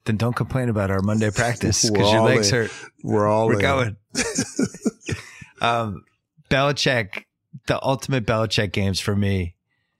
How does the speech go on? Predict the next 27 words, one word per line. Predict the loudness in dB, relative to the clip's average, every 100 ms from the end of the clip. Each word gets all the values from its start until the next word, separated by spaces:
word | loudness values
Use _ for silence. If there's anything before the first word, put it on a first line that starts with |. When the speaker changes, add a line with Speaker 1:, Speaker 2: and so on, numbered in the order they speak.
| _ _ _ _ _ _ _ _ _ _
Speaker 1:
oh | 0 0
three | 0 -2 -2
Colts, | 0 -2 -2 -2
oh | -4 -4
four | -2 -2 -2
Colts. | -2 -4 -2 -2 -4 -4 -4
I | -2
guess | -2
the | -2
playoffs. | -4 -2 0 0
So | -2 -2
it |
was, | -2
like, | -2 -2
January | 0 0 0 0
oh | -2
four, | -2 -4
January | -2 -2 -2 -4
oh |
five. | -4 -2 -2 -4 -8 _
Speaker 2:
At | -4 0
home | 0 0 0
and | -2
there, | -2 0
Speaker 1:
At | 0 0
Speaker 2:
right? | 0
Speaker 1:
home. | -2 -6